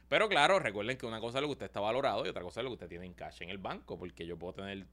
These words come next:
diez propiedades que valen un millón de pesos cada una y, pues, que, pues, nítido, val-,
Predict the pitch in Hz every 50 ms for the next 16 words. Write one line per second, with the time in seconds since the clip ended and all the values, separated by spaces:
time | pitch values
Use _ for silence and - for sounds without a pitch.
0 | - - 104 101 101 98 - 104 101 95 104 104 101 98 101 104 104 104 98 -
1 | 110 98 95 95 104 101 101 101 101 104 107 98 104 101 104 98 107 110 120 135
2 | 151 165 147 131 139 170 - - - - - - - - - - 101 98 - -
3 | 85 - - - 95 87 85 76 - 82 80 87 85 104 120 139 117 104 98 90
4 | 87 82 80 85 92